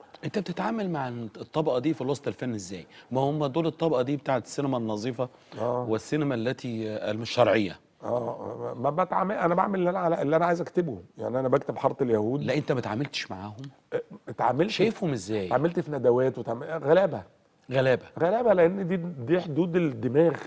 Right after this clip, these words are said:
Speaker 2: دي حدود المخ اللي هو اتربى. انا م-، هو مش ذنبه انه اتربى كده، هو مش ذنبه انه طلع ما لقاش حاجة اسمها عيد العلم اللي
Speaker 1: بس
Speaker 2: احنا كنا
Speaker 1: اشتغلوا
Speaker 2: بنشوفه.
Speaker 1: عليهم، هم
Speaker 2: طبعًا،
Speaker 1: اشتغلوا على
Speaker 2: لازم
Speaker 1: الأدمغة.
Speaker 2: يشتغل عليه، وانا عندي تربة زي دي ما اشتغلش عليها ازاي؟
Speaker 1: اه.
Speaker 2: انا ع-، هي مصر دي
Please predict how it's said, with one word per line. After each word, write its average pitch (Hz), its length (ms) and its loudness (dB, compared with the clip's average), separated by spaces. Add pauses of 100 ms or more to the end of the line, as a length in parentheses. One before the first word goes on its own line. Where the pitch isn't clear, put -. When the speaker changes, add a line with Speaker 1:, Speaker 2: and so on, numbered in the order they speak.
(160)
Speaker 2:
دي 110 140 -6
حدود 139 260 -2
المخ 151 500 4
اللي 120 200 -2
هو 165 100 2
اتربى. 160 300 -2 (460)
انا 143 120 4
م-، 139 80 0
هو 147 200 8
مش 156 100 4
ذنبه 160 340 2
انه 127 80 -2
اتربى 151 320 -4
كده، 135 300 -8 (960)
هو 139 240 4 (120)
مش 127 140 -2
ذنبه 170 320 4
انه 156 120 2
طلع 165 280 4
ما 135 120 0
لقاش 139 200 -2
حاجة 175 120 -4
اسمها 165 220 2
عيد 165 120 4
العلم 151 280 4
اللي 107 160 -6
Speaker 1:
بس 87 60 -14 (100)
Speaker 2:
احنا 123 60 -2
كنا 151 100 -2
Speaker 1:
اشتغلوا 180 320 2
Speaker 2:
بنشوفه. 135 160 6
Speaker 1:
عليهم، 113 420 0
هم 117 180 -2
Speaker 2:
طبعًا، 156 120 4
Speaker 1:
اشتغلوا 165 300 8
على 123 180 6
Speaker 2:
لازم 151 440 6
Speaker 1:
الأدمغة. 165 60 6
Speaker 2:
يشتغل 156 320 4
عليه، 139 320 4
وانا 131 200 0
عندي 139 260 2
تربة 156 300 4
زي 135 140 8
دي 151 80 2
ما 147 60 2
اشتغلش 143 300 -2
عليها 139 160 2
ازاي؟ 123 340 0 (140)
Speaker 1:
اه. 101 160 -4 (580)
Speaker 2:
انا 117 120 2
ع-، 120 200 0
هي 120 160 2
مصر 139 320 2
دي 123 260 -2